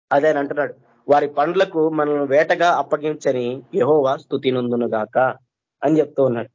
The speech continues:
ఆయన స్తుతించబడాలి, ఆయన గణపరచబడాలి, ఆయన మహింపరచబడాలి. తర్వాత ఆయన అంటున్నాడు, నూట ఇరవై నాలుగో అధ్యాయం ఏడో వచనంలో,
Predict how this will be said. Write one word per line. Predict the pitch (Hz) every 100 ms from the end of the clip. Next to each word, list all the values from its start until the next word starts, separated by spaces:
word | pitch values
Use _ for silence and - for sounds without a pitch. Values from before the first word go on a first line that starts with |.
| _ _ _
ఆయన | 123 123
స్తుతించబడాలి, | 123 135 147 147 139 127 120 113 107
ఆయన | 117 135 120
గణపరచబడాలి, | 127 135 139 143 127 123 120
ఆయన | 120 127
మహింపరచబడాలి. | 123 123 151 143 - 131 123 123 104 - _ _ _ _ _ _ _ _ _ _ _ _ _ _
తర్వాత | 170 190 190
ఆయన | 170
అంటున్నాడు, | 170 175 160 139 147 - _ -
నూట | 151 160
ఇరవై | 165 160
నాలుగో | 165 160 160
అధ్యాయం | 151 147 139
ఏడో | 135 156
వచనంలో, | 147 - 139 120 117 117